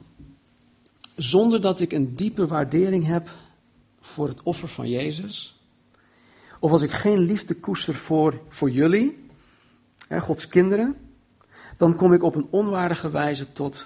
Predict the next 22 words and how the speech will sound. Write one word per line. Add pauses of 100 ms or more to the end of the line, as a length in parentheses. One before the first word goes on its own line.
(120)
de
tafel
van
de
Here. (1300)
Dus
er
zijn
verschillende
manieren
hoe
wij
ook
onwaardig (640)
tot
de
tafel
van
de
Here
kunnen
komen.